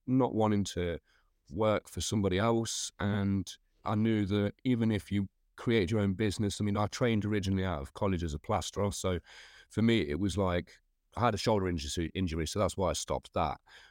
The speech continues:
But for me, if it was to create my own business, I didn't want a business really that I had to massively work in and,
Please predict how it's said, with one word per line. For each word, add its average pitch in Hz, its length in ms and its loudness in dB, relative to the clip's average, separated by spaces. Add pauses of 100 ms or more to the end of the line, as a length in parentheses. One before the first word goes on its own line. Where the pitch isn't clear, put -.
(120)
But 98 200 2 (920)
for 117 60 2
me, 113 180 4
if 95 140 0
it - 20 2
was 90 280 -2
to 104 240 0
create 123 340 2
my 110 160 2
own 101 180 0
business, 104 640 -2
I 110 80 -2
didn't 107 220 0
want 104 120 0
a 92 40 0
business 98 520 -2
really 101 280 2
that 85 120 -2
I 69 80 -2
had 95 140 -2
to - 80 -6
massively 101 420 -2
work 98 440 -2 (160)
in 123 440 0
and, 101 220 0